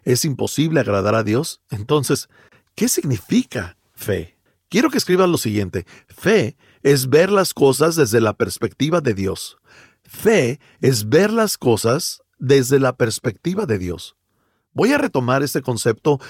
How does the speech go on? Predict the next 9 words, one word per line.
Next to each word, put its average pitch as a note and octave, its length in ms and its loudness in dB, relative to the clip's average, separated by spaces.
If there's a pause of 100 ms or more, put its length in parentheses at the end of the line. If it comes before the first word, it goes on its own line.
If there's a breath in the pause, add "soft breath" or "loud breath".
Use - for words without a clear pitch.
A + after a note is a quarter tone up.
(120)
en B2 160 0
un D#3 140 0
momento, G#2+ 480 -4 (360 soft breath)
pero A#2+ 160 2
primero C3 400 2 (260 loud breath)
permíteme D#3+ 640 0
decirte C3 600 0 (480 soft breath)
qué D4+ 180 0
cosa - 640 -2